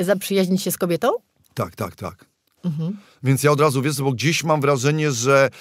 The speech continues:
Speaker 2: w kobietach, y, i w jakiejś mojej relacji z kobietami, na przykład z moją żoną, y, widziałem gdzieś jakąś swoją relację ze swoją mamą i jakąś
Speaker 1: Mhm. Jakąś pewność.
Speaker 2: chęć wynagrodzenia jej,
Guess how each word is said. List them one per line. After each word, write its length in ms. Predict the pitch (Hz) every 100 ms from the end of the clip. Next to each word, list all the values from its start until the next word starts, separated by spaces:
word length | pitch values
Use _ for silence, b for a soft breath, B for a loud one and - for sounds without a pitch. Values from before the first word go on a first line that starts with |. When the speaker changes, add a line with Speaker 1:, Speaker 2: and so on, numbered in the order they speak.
| B B
Speaker 2:
w 120 | -
kobietach, 640 | - 120 147 147 139 -
y, 220 | 143 139 117 B B B B -
i 240 | 131 131
w 40 |
jakiejś 300 | 123 127 135
mojej 160 | 139 147
relacji 300 | 139 143 -
z 60 | -
kobietami, 560 | 143 131 120 139 131
na 80 | 127
przykład 200 | 120 139
z 60 | 120
moją 260 | 135 139
żoną, 600 | 131 123 127 110 147 196 127 139 139 135 139
y, 40 |
widziałem 280 | 127 127 175
gdzieś 180 | 156 143
jakąś 240 | 147 151 143
swoją 260 | 160 160
relację 320 | 147 151 143
ze 100 | 143
swoją 420 | 123 - 143 143 135 _ -
mamą 580 | 123 127 131 123 131 170
i 100 | -
jakąś 340 | 147 180 156 165
Speaker 1:
Mhm. 80 | 185 - B B B B -
Jakąś 220 | 185 190
pewność. 300 | 226 175 156
Speaker 2:
chęć 180 | 170 160
wynagrodzenia 1200 | 135 160 156 139 139 139 123 160 131 113 139 180 - -
jej, 500 | 120 127 127 165 196